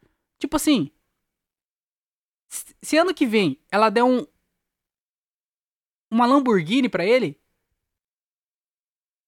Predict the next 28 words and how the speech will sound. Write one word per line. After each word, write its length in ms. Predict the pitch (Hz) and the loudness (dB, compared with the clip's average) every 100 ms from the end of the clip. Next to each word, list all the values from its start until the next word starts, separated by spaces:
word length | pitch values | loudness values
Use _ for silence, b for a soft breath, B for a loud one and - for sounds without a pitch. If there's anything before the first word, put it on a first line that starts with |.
| - | -8
Não, 200 | 165 156 | -4 -4
acho 160 | 160 | -8
que 100 | - | -10
é 40 | 156 | -8
a 40 | |
mesma 180 | 160 156 | -6 -8
coisa. 320 | - 127 135 - _ | -10 -12 -14 -20 _
Eu 80 | 131 | -14
acho 140 | 135 - | -14 -12
que 80 | |
é 60 | 143 | -10
meio 160 | 139 135 | -10 -8
<laughs> 20 | |
parecido. 420 | 147 - - 123 - 170 - 156 _ _ _ B 240 | -10 -10 -10 -12 -12 -16 -18 -20 _ _ _ B -10
Mas 140 | 214 | -6
se 60 | 208 | -4
ela 120 | 233 | -2
der 80 | 240 | -2
um, 300 | 247 226 208 - | -2 -2 -6 -8
um 160 | 180 | -10
carro 460 | 170 185 165 131 135 _ _ _ _ _ _ _ - | -8 -4 -4 -4 -10 _ _ _ _ _ _ _ -10
de, 360 | 165 226 156 _ _ _ _ _ _ _ _ _ _ _ _ - | -2 -2 -4 _ _ _ _ _ _ _ _ _ _ _ _ -4
pensa 220 | 269 262 | 0 2
aí 80 | 226 | 0
nos 140 | 214 | 0
carros 260 | - 190 185 | 0 0 -2
que 60 | |
tem. 200 | 185 156 | -6 -8